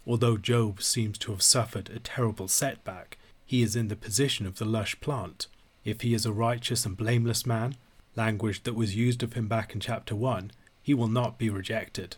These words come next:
His misfortune will be reversed, and any who mock him will end up being put to shame. A question to consider. Both Job and his friends make arguments that are based upon the brevity of man's life.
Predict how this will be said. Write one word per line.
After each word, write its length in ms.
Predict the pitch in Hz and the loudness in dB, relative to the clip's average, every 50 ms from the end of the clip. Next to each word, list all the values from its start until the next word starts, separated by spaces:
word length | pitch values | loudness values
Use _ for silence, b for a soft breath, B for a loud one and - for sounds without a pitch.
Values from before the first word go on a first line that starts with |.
| - - _ - _ _ | -20 -20 _ -20 _ _
His 220 | - 117 110 - | -2 -2 0 0
misfortune 760 | 127 120 110 - - - 131 120 123 120 - - 123 110 104 | 2 2 2 2 2 0 -2 -2 -2 -4 -4 -4 -2 -2 -2
will 140 | 104 110 107 | -2 -2 -2
be 180 | 107 123 110 107 | 0 0 0 0
reversed, 640 | 101 107 98 110 127 120 104 101 98 - - - B B B B | 0 -2 0 2 2 2 2 2 -2 -2 -2 -4 B B B B
and 120 | 120 117 | -4 -2
any 200 | 117 120 120 117 | 0 2 2 2
who 140 | 101 95 117 | 2 2 2
mock 340 | 117 117 131 147 - - - | 2 4 2 2 0 -2 -4
him 200 | 113 92 85 98 - - _ - - | -4 -4 -4 -10 -16 -20 _ -6 0
will 160 | 120 113 113 | 2 4 4
end 200 | 120 117 110 113 | 4 4 2 2
up 260 | 120 117 117 - - | 2 0 0 -2 -6
being 220 | - 107 98 98 - | -6 -4 -4 -4 -6
put 240 | - - - - | -8 -10 -10 -8
to 100 | - 117 | -8 -4
shame. 420 | - - - 139 135 107 92 87 - - - _ _ _ - _ _ _ _ _ _ _ _ _ _ _ _ _ _ _ _ _ _ _ _ _ _ _ _ _ _ _ _ _ _ _ _ _ _ _ _ _ _ _ _ _ _ _ _ _ _ _ _ _ _ _ _ _ _ _ _ _ _ _ _ _ | -4 -2 -2 -2 -2 -2 -6 -8 -14 -20 -20 _ _ _ -20 _ _ _ _ _ _ _ _ _ _ _ _ _ _ _ _ _ _ _ _ _ _ _ _ _ _ _ _ _ _ _ _ _ _ _ _ _ _ _ _ _ _ _ _ _ _ _ _ _ _ _ _ _ _ _ _ _ _ _ _ _
A 60 | 123 | -8
question 400 | - - 190 185 - - - 120 | 2 4 4 4 4 2 0 -4
to 60 | 107 | -4
consider. 480 | - - 110 - - 131 - 101 90 - - - _ _ - _ | -4 -2 0 2 2 2 0 0 -6 -8 -14 -20 _ _ -20 _
Both 300 | - 156 196 190 190 - | 4 6 6 6 4 0
Job 340 | - - 135 131 131 127 123 | 2 2 4 6 6 4 2
and 120 | 120 98 98 | 0 -4 -2
his 140 | 117 - | -4 -6
friends 480 | - - - 120 101 98 92 95 - - | -6 -4 -4 -4 -4 -4 -4 -4 -2 0
make 280 | 120 120 123 123 123 - | 0 0 -2 -2 -4 -2
arguments 560 | - 131 127 127 123 - 113 98 95 92 - | 0 2 2 2 0 -2 -4 -4 -4 -6 -6
that 220 | - - 120 - 120 | -4 -4 -2 -2 -2
are 40 | |
based 400 | 104 101 113 120 120 120 - - | 0 2 4 4 4 4 2 -2
upon 260 | 120 - - 127 117 107 | -4 -6 -4 -4 -2 -2
the 60 | 107 | -2
brevity 600 | 95 - 120 117 123 117 120 117 - - 113 104 | 0 2 4 4 4 2 0 -4 -4 -4 -4 -4
of 120 | 98 95 | -4 -4
man's 300 | 117 110 104 101 98 - | -4 -2 -2 -2 -2 0
life. 400 | 117 113 110 101 95 98 - - | 0 0 -2 -2 -4 -6 -12 -20